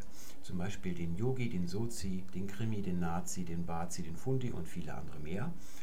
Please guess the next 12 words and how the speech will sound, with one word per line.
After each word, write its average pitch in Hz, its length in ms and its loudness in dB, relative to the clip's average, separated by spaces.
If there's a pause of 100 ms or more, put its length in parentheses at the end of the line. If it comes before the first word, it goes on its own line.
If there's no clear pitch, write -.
(240)
Äh, 92 160 0
das 92 200 0
ist 123 120 0
eine 98 200 0
Möglichkeit, 123 720 2 (380)
äh, 90 180 0 (200)
lange 92 420 0
Wörter 104 440 0
zu - 160 -2
verkürzen, 113 760 0
indem 85 280 0
man, 107 200 0